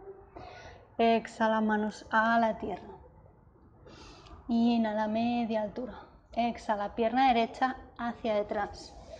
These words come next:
Rodilla derecha al suelo, eleva los brazos.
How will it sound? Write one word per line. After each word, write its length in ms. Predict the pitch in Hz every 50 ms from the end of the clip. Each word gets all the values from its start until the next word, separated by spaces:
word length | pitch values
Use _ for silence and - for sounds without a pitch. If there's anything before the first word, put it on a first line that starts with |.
| - - - - - - -
Rodilla 480 | 247 226 233 233 214 220 214 220 220
derecha 340 | 247 226 214 208 214 - 254
al 100 | 262 262
suelo, 380 | 262 - 262 233 233 247 262 254 - - - - - - -
eleva 440 | 226 226 233 226 220 208 208 202
los 200 | 196 196 190 -
brazos. 500 | - 185 226 - - - - - - -